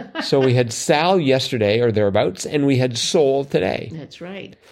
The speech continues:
Speaker 1: So tomorrow we should have, what is the French for salt?
Speaker 2: Yes,
Speaker 1: Sel.
Speaker 2: sel. That's right. Uh-huh.
Speaker 1: Let's see. Are there any other letters? A, E,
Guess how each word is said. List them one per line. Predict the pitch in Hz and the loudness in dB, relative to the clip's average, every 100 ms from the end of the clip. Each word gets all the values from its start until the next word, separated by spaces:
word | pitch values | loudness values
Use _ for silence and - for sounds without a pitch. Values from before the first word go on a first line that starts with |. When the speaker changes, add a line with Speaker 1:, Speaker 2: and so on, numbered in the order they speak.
| - - | -20 -16
Speaker 1:
So | - 160 143 143 - | -2 2 2 0 -4
tomorrow | - 160 202 254 143 | -4 0 2 4 4
we | 131 | 2
should | 131 170 | 0 0
have, | 143 135 123 - - | 0 0 0 -4 -12
what | - 285 | -2 0
is | 262 | 0
the | 196 | 0
French | 160 - 180 208 226 - | -2 -2 -2 -2 -6 -12
for | - 131 | -8 -4
salt? | 107 - 196 - - - _ _ _ | -4 -2 -2 -4 -10 -20 _ _ _
Speaker 2:
Yes, | - 180 233 | -10 -6 -2
Speaker 1:
Sel. | 180 190 117 | 2 2 2
Speaker 2:
sel. | 196 - - - | 0 -2 -6 -12
That's | 156 156 - | -14 -14 -14
right. | 165 190 370 - _ _ _ 220 | -14 -12 -14 -18 _ _ _ -20
Uh-huh. | 156 160 - 254 _ | -20 -18 -20 -20 _
Speaker 1:
Let's | 123 | -14
see. | - 135 107 | -2 0 2
Are | |
there | 113 127 | 2 4
any | 135 | 4
other | 139 147 | 4 4
letters? | 143 165 175 165 | 4 4 0 -2
A, | - 123 127 | 2 2 2
E, | 127 135 151 170 190 170 | 0 -2 -2 -2 -4 -6